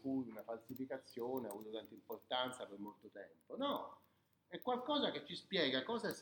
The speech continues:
cosa si pensa, come sia fatta la norma,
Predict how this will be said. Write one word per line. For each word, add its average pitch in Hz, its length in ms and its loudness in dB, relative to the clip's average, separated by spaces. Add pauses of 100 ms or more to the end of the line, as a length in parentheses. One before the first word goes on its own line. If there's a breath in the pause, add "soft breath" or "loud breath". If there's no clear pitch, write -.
(140)
cosa 214 300 4
si 185 200 -2
pensa, 180 800 6
come 180 220 8
sia 180 200 10
fatta 170 460 8
la 131 120 8
norma, 95 540 4